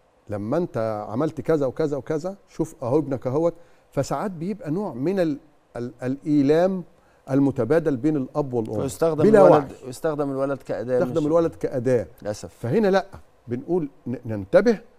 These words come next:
Speaker 1: ده ابننا في الاخر، اللي حصل حصل، كل حد راح لحاله، وبعدين نتحالف علشان ننقذ هذا الابن، لانه للاسف الشديد الام مش هتعرف تنقذه لوحدها.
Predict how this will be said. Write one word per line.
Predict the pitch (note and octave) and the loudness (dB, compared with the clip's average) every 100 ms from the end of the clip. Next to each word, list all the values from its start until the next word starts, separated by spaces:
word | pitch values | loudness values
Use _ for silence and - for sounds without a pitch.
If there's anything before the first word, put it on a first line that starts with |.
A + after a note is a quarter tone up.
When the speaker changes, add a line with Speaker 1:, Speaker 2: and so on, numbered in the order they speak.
| _ _ _ | _ _ _
Speaker 1:
ده | G#2+ | -4
ابننا | A#2+ A2+ D#3+ F3+ | -2 2 2 2
في | - | -2
الاخر، | A#2 D#3 - A3+ - _ _ _ _ _ _ | -4 -4 -4 -8 -10 _ _ _ _ _ _
اللي | D3+ C#3 | 2 2
حصل | F3 - A#2 | 0 0 -2
حصل، | C#3 - G#3 B3+ | -4 -2 -4 -4
كل | - C#3 | 0 0
حد | B2 C#3 A2 | 0 -4 -4
راح | G2+ A#2+ F#2 | -8 -8 -10
لحاله، | E2 D3+ A3 A#3+ - - _ _ _ | -4 -2 0 -4 -14 -20 _ _ _
وبعدين | B2 A#2+ A2 E3+ F3+ E3+ - | -4 -2 2 2 2 -4 -6
نتحالف | B2+ C#3+ B2+ G3+ A3+ F#3 C3+ - - - | -6 -4 -2 2 4 2 0 -6 -20 -10
علشان | A2+ A2+ C#3 | -8 -4 -4
ننقذ | B2+ C3 B2 A#2+ - _ _ _ _ - | -2 -4 -4 -6 -6 _ _ _ _ -16
هذا | F#2+ A#2 A#2+ A#2+ A#2+ | -6 -2 0 -2 -4
الابن، | A2 A#2 G2+ | -8 -8 -8
لانه | G#2+ B2+ B2 | -8 -4 -4
للاسف | B2 E3 B2+ | -6 -8 -8
الشديد | A#2 - G#2+ C#3+ - | -10 -10 -8 -8 -8
الام | A#2+ C#3+ D3 C3+ - _ _ _ | -10 -4 -4 -4 -10 _ _ _
مش | A2+ | -10
هتعرف | A2+ D#3+ C3 - | -8 -8 -8 -10
تنقذه | A#2+ G#2 - D#3 | -12 -14 -8 -6
لوحدها. | A2+ F#2 F2+ D#2+ | -6 -12 -16 -20